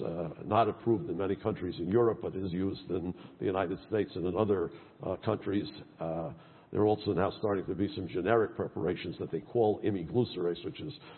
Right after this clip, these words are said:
quite confusing because you, it's, especially when we're trying to track patients, we're not a hundred percent sure if they're outside the United States what product they're actually getting. Uh, but the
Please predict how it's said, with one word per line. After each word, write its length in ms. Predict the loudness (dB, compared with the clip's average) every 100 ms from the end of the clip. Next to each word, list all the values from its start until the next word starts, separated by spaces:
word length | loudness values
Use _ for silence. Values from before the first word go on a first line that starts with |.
| -10 0
quite 260 | 0 0
confusing 640 | -6 0 4 4 4 2 0 -6 -10 -8
because 280 | -4 -4
you, 380 | -2 -4 -4 -6
it's, 340 | -8 -14 -10 -6
especially 340 | -4 -2 -2
when 100 | -2
we're 80 | -4
trying 260 | -2 -2 -2
to 60 | 0
track 300 | 2 2 2
patients, 360 | -4 -4 -8 -10 -16 -6
we're 80 | -2
not 140 | 0
a 80 | 0
hundred 240 | -2 -2
percent 260 | -4 -6 -6 0
sure 220 | 2 2
if 100 | 0 -4
they're 260 | -2 0
outside 360 | 0 0 -4 -2
the 80 | -2
United 260 | -2 -2 -6
States 260 | -2 -2 -2 -14 -20 -12
what 240 | -4 -2 6
product 320 | 6 6 4
they're 200 | 0 0
actually 340 | 0 0 0
getting. 360 | 4 4 4 -2 -6 -18 -20 -6
Uh, 280 | 2 2 2 -2 -14 -10 -2
but 120 | 0
the 300 | 2 2 2